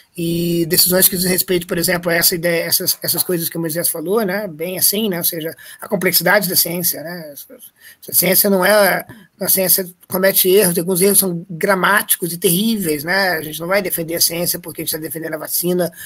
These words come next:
pra coronavírus nesse momento. É, não é, não é isso, né? Assim, eu acho que a concepção de mundo da ciência tem um monte de consequências enormes, et cetera, que a gente vive discutindo. Por outro lado, a mesma coisa, né? Assim, defender o Estado laico,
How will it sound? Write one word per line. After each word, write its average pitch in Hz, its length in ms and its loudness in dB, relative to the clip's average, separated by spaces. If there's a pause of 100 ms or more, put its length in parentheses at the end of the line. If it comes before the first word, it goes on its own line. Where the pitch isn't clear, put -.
(160)
pra 175 140 0
coronavírus 170 800 4
nesse 165 260 0
momento. 160 460 -8 (580)
É, 160 800 0 (380)
não 180 160 6
é, 196 180 8
não 190 160 6
é 202 120 6
isso, 170 320 2
né? 196 440 0
Assim, 151 320 -10
eu 156 160 -10
acho 170 160 -4
que - 80 -8
a 175 60 -6
concepção 185 500 0
de 175 120 2
mundo 180 280 4
da 175 140 2
ciência 185 400 2
tem 175 240 -6
um 185 80 -6
monte 190 320 2
de 180 60 -6
consequências 170 520 -8
enormes, 175 480 -4
et 147 140 -14
cetera, 165 260 -8
que 160 80 -16
a 165 40 -8
gente 165 180 -10
vive 151 160 -6
discutindo. 175 480 -4 (560)
Por 196 100 6
outro 208 160 4
lado, 208 240 8
a 202 40 6
mesma 208 200 6
coisa, 180 400 4
né? 214 260 6
Assim, 175 380 2
defender 190 360 4
o 208 40 8
Estado 202 320 2
laico, 196 640 2